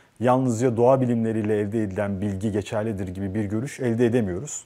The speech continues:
Dolayısıyla bu görüşün kendisi doğa bilimleriyle elde edilemediği için tutarlı bir şekilde savunulamaz. Bunun yanında,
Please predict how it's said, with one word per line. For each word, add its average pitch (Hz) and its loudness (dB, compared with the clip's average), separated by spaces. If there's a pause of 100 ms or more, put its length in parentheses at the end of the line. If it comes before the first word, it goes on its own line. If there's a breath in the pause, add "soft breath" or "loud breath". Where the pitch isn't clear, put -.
(340 soft breath)
Dolayısıyla 113 0
bu 147 4
görüşün 143 4
kendisi 123 -2
doğa 113 4
bilimleriyle 107 -2
elde 101 -2
edilemediği 92 -6
için 175 -10 (420 soft breath)
tutarlı 131 8
bir 120 0
şekilde 120 -2
savunulamaz. 120 -2 (1160)
Bunun 127 0
yanında, 143 2